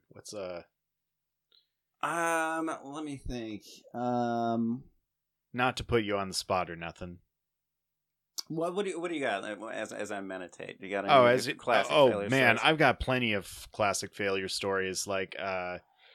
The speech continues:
Speaker 1: I graduated from high school with a one point nine G P A, which I consider to be a great success because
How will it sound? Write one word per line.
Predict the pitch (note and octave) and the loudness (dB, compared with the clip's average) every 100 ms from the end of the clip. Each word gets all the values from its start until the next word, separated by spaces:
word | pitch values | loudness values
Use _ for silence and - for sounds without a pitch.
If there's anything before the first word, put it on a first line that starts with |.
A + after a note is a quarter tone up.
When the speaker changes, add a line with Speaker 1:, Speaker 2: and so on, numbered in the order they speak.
| - - | -20 -8
Speaker 1:
I | - | 0
graduated | C#3 C#3+ C#3 B2+ C3 A2+ | 2 4 4 4 4 2
from | G#2 G#2+ | -2 -6
high | F#2+ A2 | 0 0
school | - G#2 G2 | 0 0 0
with | F#2+ | 0
a | F#2+ | -2
one | F#2 G#2+ | -2 0
point | - G#2+ G2 | 0 0 -4
nine | F#2 F#2+ F#2+ | -4 -4 -4
G | F#2 | -6
P | F2 F#2+ F2 | -6 -4 -2
A, | E2 | -2
which | F2 F#2+ - | -4 -6 -2
I | B2 | -4
consider | B2 B2+ - B2 A#2 | -4 -6 -2 2 2
to | G#2+ | 0
be | G#2 G#2 | -4 0
a | F#2 | 0
great | E2+ A2+ A2+ - | 0 -2 -2 -2
success | F#2+ - G2 F#2 | -6 -4 -2 -2
because | - F#2 F#2 | -6 -6 -6